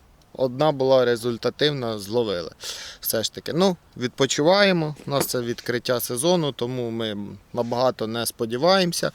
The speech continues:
Вода досить піднялася, ну, тому є певні, певні проблеми з ловлею, але то все, то все не головне. Ми відпочиваємо з вами, хочу вам показати, які кормушки, якими гачками сьогодні користуюся. Е, є в мене ось така коробочка,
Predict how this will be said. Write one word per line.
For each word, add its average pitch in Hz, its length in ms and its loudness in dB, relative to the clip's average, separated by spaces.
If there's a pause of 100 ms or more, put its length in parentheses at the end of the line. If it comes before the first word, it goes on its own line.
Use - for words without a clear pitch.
(340)
Вода 143 320 2
досить 160 320 -2 (100)
піднялася, 131 880 -2 (120)
ну, 175 200 -4 (140)
тому 123 340 -6 (100)
є 120 160 0
певні, 110 460 -2 (800)
певні 160 380 4
проблеми 156 600 4
з 131 40 -4
ловлею, 135 400 6
але 143 260 4 (180)
то 139 120 2
все, 120 240 0 (280)
то 131 100 -2
все 123 160 -2
не 117 120 -4
головне. 98 380 -4
Ми 127 160 -2
відпочиваємо 175 760 2
з 143 60 0
вами, 143 240 4
хочу 139 260 0
вам 127 140 0
показати, 127 640 -2 (140)
які 131 260 0
кормушки, 143 600 2
якими 127 400 0
гачками 131 500 0
сьогодні 117 440 -4
користуюся. 104 760 -4 (880)
Е, 117 340 2
є 147 160 4
в - 20 6
мене 151 260 6
ось 143 140 4
така - 280 2
коробочка, 175 760 4